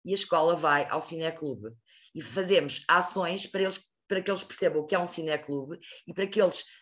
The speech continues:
também, eh, se tornem sócios dos cineclubes e para que eles também sejam mais tarde cineclubistas. Portanto, digamos que é também uma das nossas,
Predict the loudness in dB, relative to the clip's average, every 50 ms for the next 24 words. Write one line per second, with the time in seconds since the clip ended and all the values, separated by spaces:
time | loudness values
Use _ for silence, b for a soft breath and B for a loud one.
0 | B _ _ 4 6 6 6 4 6 6 8 8 8 6 4 0 -4 -8 -12 _
1 | _ _ _ _ -6 -6 -4 -4 -4 -6 -8 -10 -12 -2 _ 4 6 6 6 6
2 | 4 -2 -4 -4 -4 -4 -4 -4 -6 -8 -10 -10 -10 -10 -6 -4 -4 -4 -2 -2
3 | -4 -4 -4 -6 -10 -12 -12 -10 -10 -10 -10 -4 -2 -2 -2 -2 -2 -2 -2 0
4 | 2 2 2 0 -2 B B B B B _ -2 0 0 0 0 0 0 0 0
5 | 0 0 0 0 0 0 -2 -6 -12 -16 -18 -12 -8 -6 -2 -2 -2 -2 -2 -6
6 | -6 -6 -6 -8 -8 -8 -10 -12 -12 -12 -14 b b b b _ -6 -4 -2 -2
7 | -2 -4 -6 -2 0 2 2 2 0 -2 -4 -2 -4 -4 -4 -6 B B B B
8 | B -2 -2 0 2 0 2 4 4 4 4 2 2 2 2 2 2 2 0 0
9 | 0 0 0 2 2 2 2 2 0